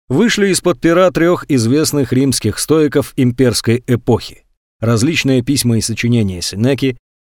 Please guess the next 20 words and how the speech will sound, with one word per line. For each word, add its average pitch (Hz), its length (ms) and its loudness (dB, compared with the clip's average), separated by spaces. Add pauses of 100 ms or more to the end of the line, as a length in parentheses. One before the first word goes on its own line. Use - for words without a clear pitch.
(100)
беседы 214 500 2
и 160 160 2
руководство 143 760 2 (140)
Эпиктета 180 800 0 (220)
и, 131 120 4
конечно, 123 680 0 (100)
размышления 127 920 2
Марка 107 440 -2
Аврелия. 101 640 -6 (540)
До 113 220 0
наших 208 360 0
дней 202 340 2
также 151 380 0
дошли 156 320 0
более 170 460 2
ранние 120 480 2
труды 110 400 2
римлян 135 420 2
по 123 80 -2
стоицизму, 113 720 -2